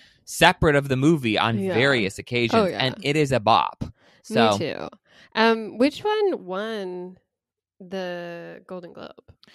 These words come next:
Speaker 1: It's the
Speaker 2: Was it
Speaker 1: Life
Speaker 2: Leslie?
Speaker 1: Ahead song,
Speaker 2: Oh, yeah.
Speaker 1: Il-, E O C, Scene.
Speaker 2: Right.
Speaker 1: Uh, but the thing with that one, and I think which could be,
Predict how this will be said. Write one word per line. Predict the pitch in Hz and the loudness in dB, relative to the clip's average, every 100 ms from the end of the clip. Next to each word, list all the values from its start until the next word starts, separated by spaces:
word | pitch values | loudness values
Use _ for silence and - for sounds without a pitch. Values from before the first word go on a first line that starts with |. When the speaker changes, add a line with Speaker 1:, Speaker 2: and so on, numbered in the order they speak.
| - _ _ | -20 _ _
Speaker 1:
It's | 143 151 - | 0 0 -2
the | - 135 147 | -14 -2 0
Speaker 2:
Was | 135 | 2
it | |
Speaker 1:
Life | 117 127 131 | 2 -2 -2
Speaker 2:
Leslie? | 131 | -6
Speaker 1:
Ahead | 117 104 120 139 - _ - | -2 0 -2 -6 -14 _ -14
song, | - 151 151 151 | -6 -2 -2 -4
Speaker 2:
Oh, | - | -4
yeah. | 117 | -2
Speaker 1:
Il-, | 123 123 - _ _ - | -2 -6 -16 _ _ -8
E | 117 | -2
O | 127 | -2
C, | 120 - 117 123 | -4 -8 -10 -10
Scene. | 139 - 113 117 139 147 - _ | -12 -8 -6 -6 -8 -10 -16 _
Speaker 2:
Right. | - 139 104 95 | -8 -4 -4 -4
Speaker 1:
Uh, | - _ _ _ - - | -8 _ _ _ -20 -6
but | 156 190 | 0 0
the | 190 | 0
thing | - 247 269 | -2 -2 -2
with | 233 143 | -6 -2
that | 143 143 - | 0 0 -2
one, | 110 101 101 | -4 -4 -6
and | - 120 | -4 -2
I | 123 | -2
think | 123 - 147 - | -2 -4 -4 -4
which | 127 - | -6 -6
could | - 160 156 | -4 -2 -2
be, | 131 127 127 120 | -4 -2 -2 -2